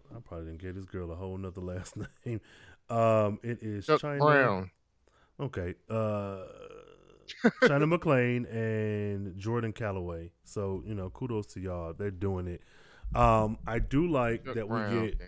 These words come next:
Speaker 1: Jefferson looking for them after they shorted out the little device. And we know that they're nearby the way that the show is shot,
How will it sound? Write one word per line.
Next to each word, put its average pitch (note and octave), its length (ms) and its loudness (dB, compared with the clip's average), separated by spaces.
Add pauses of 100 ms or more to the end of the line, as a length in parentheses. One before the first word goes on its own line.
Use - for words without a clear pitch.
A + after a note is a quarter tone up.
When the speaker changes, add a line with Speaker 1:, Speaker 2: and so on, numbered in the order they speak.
Speaker 1:
Jefferson A2 680 0
looking G#2+ 280 -4
for G2+ 140 -8
them F#2+ 280 2
after F#2+ 240 -6
they F#2+ 180 0
shorted G2+ 400 -6
out G2+ 200 -4
the G2+ 60 -8
little G2+ 200 -2
device. F#2 560 -6 (520)
And G#2 540 -4 (140)
we C3 200 0
know C3+ 260 2
that C3+ 180 0
they're A#2 160 -2
nearby A2+ 540 -2
the A2 100 -6
way G#2+ 180 0
that G2+ 200 -8
the G2 100 -10
show G2 300 -6
is E2 60 -10
shot, B2+ 480 -4